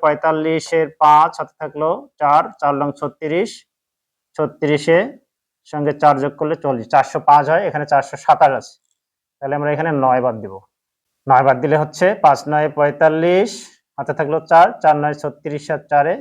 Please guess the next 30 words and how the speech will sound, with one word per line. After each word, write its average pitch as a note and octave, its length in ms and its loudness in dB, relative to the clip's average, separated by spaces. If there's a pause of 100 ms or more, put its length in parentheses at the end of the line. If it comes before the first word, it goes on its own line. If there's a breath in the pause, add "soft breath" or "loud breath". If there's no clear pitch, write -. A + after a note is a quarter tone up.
(280)
চল্লিশ। G2+ 380 -18 (1000)
এবার D#3+ 200 2
সাত F3+ 200 6
থেকে F3+ 180 0
পাঁচ E3+ 260 4
বিয়োগ E3 200 -4
করলে E3 180 -4
হবে D#3 140 -2 (100)
দুই, C3+ 120 -4 (1300)
দুই C#3+ 300 2
আর D3+ 100 6 (100)
দুই D3 140 -2
থেকে D3+ 200 -4
শূন্য D3+ 260 -8
বাদ D3 160 0
দিলে D3+ 160 -8
দুই B2+ 260 -6
হবে D3 220 -6
এখানে, D3 220 -12 (1040)
পাঁচ, G#2 240 -4 (240)
দুইশত C#3+ 360 -4 (100)
পঁচিশ। C3 400 -4 (800)
এবার D#3 220 2
দেখি F3 280 0 (1160)
চার, E3 240 8 (480)
এই C#3 100 -10
বাইশের D3+ 360 0
মধ্যে E3+ 220 -4
কয়বার E3+ 360 4
যায়? F3 120 4